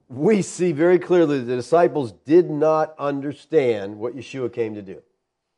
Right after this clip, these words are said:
They were absolutely clueless. They just felt like, uh,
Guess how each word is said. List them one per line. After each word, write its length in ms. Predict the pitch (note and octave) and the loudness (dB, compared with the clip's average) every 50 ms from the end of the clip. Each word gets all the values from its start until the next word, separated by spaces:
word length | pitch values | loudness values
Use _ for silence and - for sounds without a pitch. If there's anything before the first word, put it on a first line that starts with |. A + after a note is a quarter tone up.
| _ _ | _ _
They 220 | G#2+ B2+ D#3+ F#3 | -2 2 2 4
were 240 | E3+ C#3+ A#2 G#2 F#2+ - | 4 2 0 -4 -6 -6
absolutely 580 | A#2+ C3 D3 C#3+ - - C#3 C#3 C#3+ C3+ C3+ A#2+ | -6 -6 -6 -6 -8 -10 -12 -10 -10 -10 -14 -16
clueless. 500 | - A2 G2+ F#2 E2+ D#2 D#2 _ _ _ | -14 -14 -12 -12 -14 -16 -20 _ _ _
They 160 | - A#2+ D#3+ | -4 -2 -2
just 260 | D#3 D#3+ D3+ C3 - | -2 -2 -4 -6 -6
felt 220 | - C#3+ C#3+ C#3+ C3+ | -2 0 0 2 2
like, 180 | B2+ A#2+ A#2 | 2 0 0
uh, 120 | B2 A2+ | 0 -2